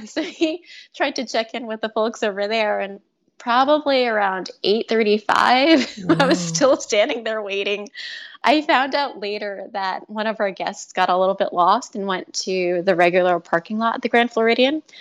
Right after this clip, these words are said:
Speaker 1: So the van was nice enough to, or the driver came around to pick them up and then take them over to the wedding pavilion, but I didn't know at the <laughs> time.
Speaker 2: Right.
Speaker 1: So I was just kinda standing in the driveway <laughs> for a long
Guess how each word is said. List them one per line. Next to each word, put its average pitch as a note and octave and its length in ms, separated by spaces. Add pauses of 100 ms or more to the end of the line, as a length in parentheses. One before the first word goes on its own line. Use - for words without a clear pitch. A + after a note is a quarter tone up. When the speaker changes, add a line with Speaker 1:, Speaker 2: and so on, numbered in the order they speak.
Speaker 1:
So - 160
the G#3+ 100
van B3 320
was G#3+ 320 (320)
nice G#3 220
enough G#3 160
to, - 240
or G3 100
the F3+ 100
driver G3 440 (240)
came G#3+ 260
around G3 200
to - 80
pick - 220
them G3 240
up A#3 360 (100)
and G3 180
then F#3 200
take F#3 260
them F3+ 240
over G3 240
to - 140
the F#3+ 80
wedding F#3+ 260
pavilion, B3+ 600
but - 160
I G#3 100
didn't A#3 240
know F#3+ 160
at G#3+ 140
the D4+ 80
<laughs> - 200
time. F4+ 280 (280)
Speaker 2:
Right. G3 600
Speaker 1:
So A#3 240
I G#3+ 240
was B3 180
just D4 140
kinda D4+ 240
standing G3+ 560
in G#3+ 80
the G#3 80
driveway F#3+ 420
<laughs> - 0
for B3+ 180
a G#4+ 240
long F4 220